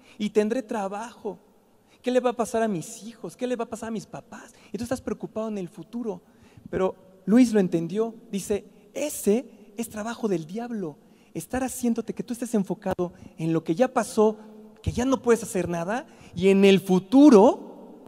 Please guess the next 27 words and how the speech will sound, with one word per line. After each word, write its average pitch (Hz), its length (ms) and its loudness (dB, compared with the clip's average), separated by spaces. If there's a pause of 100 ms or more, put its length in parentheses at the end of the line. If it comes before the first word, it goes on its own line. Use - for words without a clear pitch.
sobre 196 200 2
lo 202 80 4
que 208 120 -2
no 240 120 0
tienes 254 320 -4
control". 240 640 -10 (1800)
Pero 214 140 -8
entonces 285 260 -6
yo 294 60 -2
dije, 277 240 2
"Bueno, 285 260 6 (240)
pero 196 160 4
entonces, 240 560 4 (180)
¿qué 285 120 -2
significa 254 500 2
enfocarse 202 580 0
en 185 120 2
lo 185 60 4
eterno 240 400 2
y 214 100 0
en 202 100 2
lo 190 140 -2
presente?". 240 720 -6 (1600)
Pedro 202 280 0
lo 175 80 0
entendió 156 360 -8
después. 160 520 -16